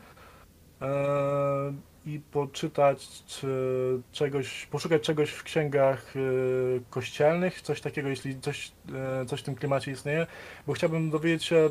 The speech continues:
czy mogłoby coś takiego istnieć, takie stwory, e,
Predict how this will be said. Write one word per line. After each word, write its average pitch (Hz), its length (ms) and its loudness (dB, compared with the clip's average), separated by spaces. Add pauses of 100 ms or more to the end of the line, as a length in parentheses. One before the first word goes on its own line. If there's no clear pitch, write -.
czy - 200 -4
mogłoby 147 540 2
coś 147 200 -2
takiego 139 720 2 (1300)
istnieć, 185 520 2
takie 147 240 0
stwory, 165 720 4 (100)
e, 147 200 -4